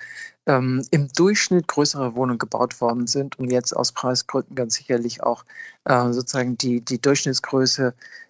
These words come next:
ähm, nach unten gegangen ist. Aber das, äh, dahinterliegende Bild ist natürlich viel differenzierter und viel vielfältiger. Natürlich wird, ähm, auf dem Markt gebaut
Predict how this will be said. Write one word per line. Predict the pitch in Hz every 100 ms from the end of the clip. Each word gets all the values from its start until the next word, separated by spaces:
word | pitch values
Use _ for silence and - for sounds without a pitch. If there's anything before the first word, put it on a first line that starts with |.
| _
ähm, | 143 127 127
nach | 131 120
unten | 165 170 -
gegangen | 123 - 127
ist. | 131 -
Aber | 147 147
das, | 143 143 - -
äh, | - 151
dahinterliegende | 139 131 160 180 170 143 139 147 170 -
Bild | 131 135 147
ist | 120 -
natürlich | 127 117 123 117
viel | - 139 127
differenzierter | 120 131 - 120 120 - 139 131 120
und | 123
viel | - 123
vielfältiger. | - 131 117 113 104 - -
Natürlich | 127 127 - 156 147 143
wird, | 135 - - - - - -
ähm, | 135 127 135
auf | 143 -
dem | 139
Markt | 123 123 127 -
gebaut | 123 - 120 120 143 - -